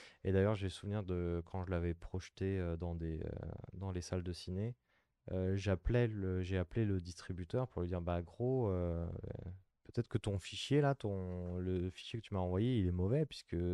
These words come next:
c'est flou et j'ai réglé ma machine, mais c'est flou quand même. » Et ils disent, « Bah, non, non, c'est l'esthétique du film. » Je fais, « Ah, d'accord, d'accord, d'accord. » Donc, effectivement, il doit y avoir des trucs techniques assez intéressants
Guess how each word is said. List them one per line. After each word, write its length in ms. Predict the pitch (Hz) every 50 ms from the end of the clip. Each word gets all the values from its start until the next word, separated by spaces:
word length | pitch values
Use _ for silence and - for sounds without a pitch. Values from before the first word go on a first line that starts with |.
| 87 85
c'est 160 | 82 - 90
flou 360 | 87 - - - 123 135 147 139
et 60 | 104
j'ai 120 | 92 98
réglé 240 | 92 90 92 92 92
ma 140 | 95 95 92
machine, 400 | 92 90 87 - - 127 135 139 127
mais 160 | 107 95 90
c'est 160 | - - 92
flou 200 | - - - 98
quand 140 | - 113 107
même. » 180 | 101 92 87 - _ _ _ _ _ - _ _ _ _ _ _ _ _ -
Et 100 | 92 92
ils 60 | 92 87
disent, « 200 | 90 98 101 92
Bah, 200 | 92 87 87 87
non, 140 | 87 90 90
non, 220 | 92 90 90 113 120
c'est 280 | - - - 90 90 85
l'esthétique 440 | 90 92 - - 90 90 - 101 95
du 100 | 95 95
film. » 360 | 82 - - - - 85 95 110 _ _ _ _ _ _ _ _ _ _ -
Je 60 | - -
fais, « 100 | 90 -
Ah, 180 | - - 160 151
d'accord, 420 | 107 90 - - - - - _ _ _ - -
d'accord, 240 | - - - 90 82
d'accord. » 280 | 78 82 - - - -
Donc, 200 | 98 107 101 -
effectivement, 760 | - 131 135 120 - 151 139 127 - - 147 135 147 156 160
il 80 | 151 131
doit 140 | 120 120
y 40 | 123
avoir 220 | 127 131 139 127 120
des 160 | 127 117 107
trucs 420 | - - - - 147 135 _ _ -
techniques 400 | 123 110 - - 131 131 - 127
assez 180 | 107 - -
intéressants 600 | 110 107 - - 101 101 101 - - 110 113 120